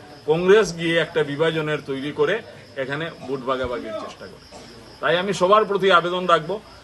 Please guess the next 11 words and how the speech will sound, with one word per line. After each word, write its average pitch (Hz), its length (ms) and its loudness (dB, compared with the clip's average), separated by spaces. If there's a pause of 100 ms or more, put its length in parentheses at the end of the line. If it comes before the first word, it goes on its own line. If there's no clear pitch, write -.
(120)
যে 139 100 -2
স-, 180 240 -6
আমার 160 320 2
উদ্দেশ্যটা 196 500 4
হলো 180 300 2 (400)
যে 185 180 -2
শবনম 156 640 0 (100)
লস্কর 185 420 0
একজন 170 320 -2
উচ্চশিক্ষিতা 165 680 -6
মহিলা 160 420 -4